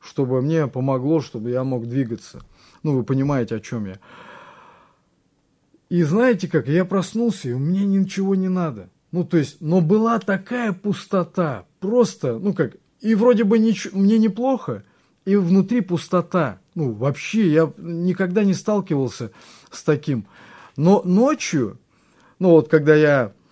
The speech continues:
спал, а это было удивительно, что я спал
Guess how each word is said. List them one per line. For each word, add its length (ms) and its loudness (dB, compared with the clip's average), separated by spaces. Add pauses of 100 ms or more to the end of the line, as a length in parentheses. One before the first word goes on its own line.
(180)
спал, 460 2
а 60 6
это 140 0
было 160 0
удивительно, 600 0
что 180 -6
я 120 0
спал 420 -2